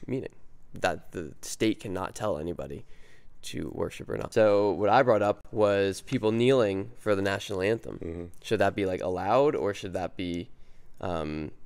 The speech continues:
Speaker 1: something that should be, like, against the law? But I think what the p-,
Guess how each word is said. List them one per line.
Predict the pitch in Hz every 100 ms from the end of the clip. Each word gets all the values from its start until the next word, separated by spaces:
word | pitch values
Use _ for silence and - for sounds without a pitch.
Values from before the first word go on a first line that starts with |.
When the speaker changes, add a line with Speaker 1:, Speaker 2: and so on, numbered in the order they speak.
| -
Speaker 1:
something | - 98 92
that |
should | 90 95
be, | 90
like, | 85
against | 85 - -
the |
law? | 67 98 67 - - - -
But | 92 -
I | 98
think | 127 107 - -
what | 95 110 101
the | 98 92
p-, | -